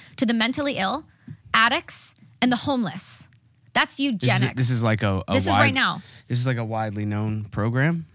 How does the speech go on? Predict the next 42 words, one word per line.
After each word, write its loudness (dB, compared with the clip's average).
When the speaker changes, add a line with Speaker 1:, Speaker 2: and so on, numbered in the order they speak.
Speaker 1:
Yes, -2
it's -8
in -8
the 2
entire -2
country -6
of -12
Canada. -6
I'm, 2
that's 0
why 2
I'm 0
Speaker 2:
Go 0
Speaker 1:
going 2
Speaker 2:
pull 2
Speaker 1:
on 4
Speaker 2:
this 0
up. -2
Speaker 1:
trigonometry. 0
It's -6
Speaker 2:
Hang 2
on. 2
Speaker 1:
one 2
of -4
the -6
things -8
I'm -12
talking -8
about. -12
Speaker 2:
What 0
do 2
you 4
Speaker 1:
There 0
Speaker 2:
mean 0
Speaker 1:
it -2
Speaker 2:
go, -10
Speaker 1:
is. -18
Speaker 2:
what -2
do 2
you 2
mean 2
trigonometry? -4